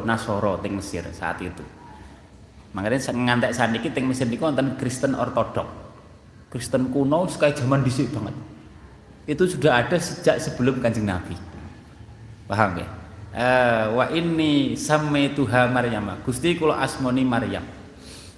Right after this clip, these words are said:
Wa inni lan setune ingsun iku uiduha." Nyuwun kebawa reksa sapa ingsun ha ing, nyuwunaken kebawa reksa ingsun ha ing Maryam, bika kelawan tuan.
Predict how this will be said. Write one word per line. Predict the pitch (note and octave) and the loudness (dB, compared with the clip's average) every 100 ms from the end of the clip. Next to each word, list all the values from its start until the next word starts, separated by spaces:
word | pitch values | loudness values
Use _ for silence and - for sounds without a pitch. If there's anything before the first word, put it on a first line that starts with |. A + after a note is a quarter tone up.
| - - | -18 2
Wa | D#3 D#3+ | 2 4
inni | F#3+ G3+ F#3+ | 4 4 4
lan | F3 E3+ | 4 2
setune | C#3+ E3 D3+ | 2 2 2
ingsun | D3 C#3+ F3+ D3+ | 2 2 0 0
iku | D3+ D3+ | -4 -4
uiduha." | C#3 D3 E3+ C3+ B2 G#2+ F#2 A2+ - - - - - - | -2 2 2 4 4 4 2 -4 -12 -14 -18 -20 -20 -2
Nyuwun | C#3+ E3+ E3+ D3+ D3+ | 4 6 6 4 2
kebawa | D3+ C#3+ C3+ C#3+ | 4 6 6 4
reksa | - D3+ C#3 | 2 2 2
sapa | C#3+ C3+ B2+ | 0 0 0
ingsun | B2+ C#3+ C#3+ A2+ | -2 0 0 2
ha | A#2 | 0
ing, | B2 A#2+ G#2 - - - | 0 0 -2 -6 -10 -2
nyuwunaken | C3+ D3+ D3 C#3+ D3 C#3+ | 0 4 4 4 4 2
kebawa | C3+ - B2 B2 | 0 2 2 2
reksa | C3 A#2+ | -2 -2
ingsun | A#2+ C#3 A#2 | 0 0 0
ha | A2+ A2+ | 0 0
ing | A#2+ | 0
Maryam, | A2+ G#2 B2 F3 - - - - - - - - | 0 0 0 0 -4 -12 -16 -18 -20 -20 -10 -4
bika | C3+ D3+ C3+ | 2 4 4
kelawan | C#3 B2+ B2 A#2+ | 4 4 4 0
tuan. | A#2+ G#2 | -2 -2